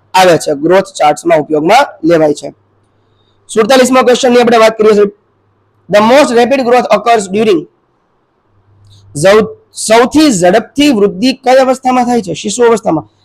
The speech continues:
એટલે કે ઇન્ફન્સીમાં જોવા મળે છે. અડતાલીસમો સવાલ આપણે જોઈએ, એટલે કે એમ સી ક્યુ જોઈએ. Which anthropometric measure is last, એ, measure is least reliable in assessing malnutrition?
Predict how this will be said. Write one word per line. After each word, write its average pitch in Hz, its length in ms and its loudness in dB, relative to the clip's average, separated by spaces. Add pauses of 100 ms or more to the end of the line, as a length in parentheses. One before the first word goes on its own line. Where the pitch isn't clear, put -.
(120)
એટલે 196 180 -2
કે 190 60 -2
ઇન્ફન્સીમાં 202 680 -2
જોવા 156 240 -4
મળે 151 220 -6 (320)
છે. 180 220 -14 (500)
અડતાલીસમો 262 520 2
સવાલ 247 240 2
આપણે 233 180 2
જોઈએ, 226 220 4
એટલે 208 120 0
કે 214 60 0
એમ 208 80 0
સી 208 120 -8
ક્યુ 208 100 0
જોઈએ. 214 220 2 (480)
Which 269 300 0 (380)
anthropometric 240 840 0
measure 208 480 2
is 196 200 2
last, 196 600 0 (320)
એ, 226 80 0 (440)
measure 196 300 2
is 180 140 2
least 233 380 0
reliable 254 500 0
in 254 160 0 (100)
assessing 269 360 -2
malnutrition? 269 640 -2